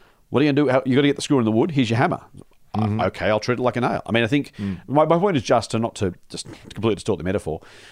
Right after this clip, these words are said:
Speaker 1: um, that, you know, if you are gonna reduce demand of governments, appoint a,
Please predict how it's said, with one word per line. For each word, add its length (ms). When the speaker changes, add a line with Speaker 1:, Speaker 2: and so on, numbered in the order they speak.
Speaker 1:
um, 300
that, 240
you 80
know, 100
if 80
you 100
are 120
gonna 160
reduce 260
demand 400
of 100
governments, 380
appoint 580
a, 120